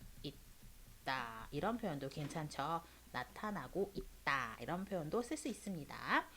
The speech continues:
자, 다음으로 이 번부터 이제 한 번씩 선생님하고 한번 해볼게요. 여기 있는 거 중에 뭐 써볼까? 일단 여기에는 로 인해를 썼잖아. 그죠? 로 인해를 썼으니까 요거는 빼고.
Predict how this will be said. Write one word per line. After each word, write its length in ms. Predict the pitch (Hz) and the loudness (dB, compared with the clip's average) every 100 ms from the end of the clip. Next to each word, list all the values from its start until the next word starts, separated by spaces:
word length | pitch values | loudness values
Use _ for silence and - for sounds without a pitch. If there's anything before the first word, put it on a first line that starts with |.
| - - - - | -12 -10 -12 -8
자, 100 | - | 2
다음으로 520 | 269 269 302 269 233 - | 8 10 10 8 6 8
이 160 | 269 330 | 8 12
번부터 460 | 392 339 302 262 | 12 10 8 8
이제 140 | 220 214 | 8 6
한 200 | 240 240 | 6 6
번씩 440 | 240 233 208 226 | 6 6 4 6
선생님하고 720 | 330 339 359 339 302 240 220 | 4 2 2 2 2 4 4
한번 280 | 214 202 196 | 4 2 2
해볼게요. 640 | 311 294 277 - 175 165 147 | 2 0 0 4 4 4 4
여기 240 | 160 226 | 4 4
있는 240 | 240 202 | 2 2
거 100 | 160 | 2
중에 200 | 151 143 | 0 -2
뭐 180 | 131 135 | 0 0
써볼까? 760 | 180 269 208 - 135 135 214 - - - | 2 2 2 0 2 6 6 4 -4 -8
일단 240 | - 269 214 | 4 6 10
여기에는 800 | 190 233 254 214 233 254 180 - - - | 8 8 6 6 6 6 4 0 -12 -6
로 300 | 160 185 240 | 6 10 10
인해를 280 | 220 190 151 | 10 6 4
썼잖아. 480 | 147 208 - 131 - | 4 2 2 -2 -2
그죠? 340 | - - 226 - - - - | -4 0 -2 -2 -8 -6 0
로 200 | 180 196 | 2 4
인해를 260 | 175 151 | 2 2
썼으니까 760 | 170 208 - 170 - 190 170 160 | 2 2 0 -2 0 2 2 -2
요거는 280 | - 143 143 | -6 -4 -4
빼고. 440 | - 170 131 190 | -2 -2 0 -2